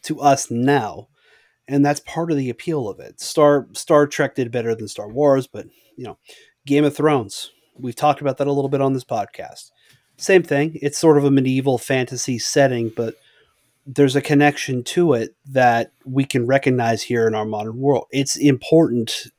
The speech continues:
that you just engage in it. This escapism helps you, even in a fictional setting, helps you understand the world you're in now, and what it, what matters to them matters to us. It's important to, to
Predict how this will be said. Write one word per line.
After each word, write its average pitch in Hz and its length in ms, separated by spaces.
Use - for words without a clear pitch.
that 123 220
you 127 160
just 120 220
engage 123 560
in 107 220
it. - 260
This 123 140
escapism 123 840
helps - 500
you, 110 300
even 180 240
in 180 140
a - 20
fictional 165 380
setting, 139 440
helps 160 360
you 156 100
understand 135 480
the 127 60
world 120 280
you're 117 120
in 110 300
now, 110 280
and 117 320
what 151 220
it, 185 200
what 143 220
matters 147 360
to 135 100
them 127 340
matters 110 340
to - 140
us. - 400
It's 123 140
important 147 520
to, 107 280
to 104 360